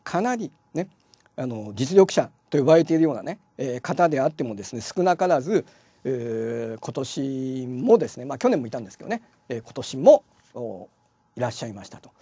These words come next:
えー、いうことでね、やっぱり、ね、かなり勉強がそこそこね、えー、できるタイプの方であっても、老一の特にあの選択式だけはね、怖くて怖くてしょうがないっていう方がですね、かなり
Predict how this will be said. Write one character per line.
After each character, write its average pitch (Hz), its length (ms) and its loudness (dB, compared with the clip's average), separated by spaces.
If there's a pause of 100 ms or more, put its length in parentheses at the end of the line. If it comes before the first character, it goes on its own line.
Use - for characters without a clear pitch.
(520)
え 165 60 0
ー、 165 260 4
い 170 100 8
う 180 100 8
こ 175 120 -2
と 185 120 2
で 117 100 -6
ね、 127 180 -12 (260)
や 185 120 -2
っ 196 40 -4
ぱ 262 140 0
り、 165 200 -4 (800)
ね、 196 180 -8
か 214 120 -4
な 190 100 2
り 143 100 -4
勉 165 280 -2
強 165 200 -2
が 151 300 -4
そ - 140 -8
こ 165 100 -4
そ 156 140 -8
こ 156 100 -2
ね、 185 180 -6 (200)
え 117 260 -10
ー、 - 20 -16
で 147 120 -2
き 226 100 -6
る 240 140 -2
タ 185 140 0
イ 180 80 4
プ 156 120 -8
の 135 80 -6
方 247 300 0
で 196 120 2
あ 196 60 -4
っ 233 60 -4
て - 240 -10
も、 233 240 -2 (340)
老 196 320 6
一 196 160 -8
の 226 100 2
特 190 240 -2
に 147 100 -2
あ 127 100 -4
の 170 120 0
選 220 240 -2
択 214 220 0
式 240 160 -2
だ 220 100 6
け 320 100 2
は 165 100 2
ね、 151 80 -4
怖 302 200 -4
く 254 120 -10
て 320 60 -4
怖 381 160 -6
く - 60 -10
て 311 80 -8
し - 80 -10
ょ 453 40 -2
う 466 60 0
が 480 60 -2
な 466 60 -2
い - 40 -4
っ - 20 -10 (460)
て 240 100 -2
い - 20 2
う 233 60 0
方 226 220 2
が 190 100 2
で 113 80 -6
す - 80 -14
ね、 110 260 -14 (560)
か - 160 -12
な 139 160 -2
り 156 180 -4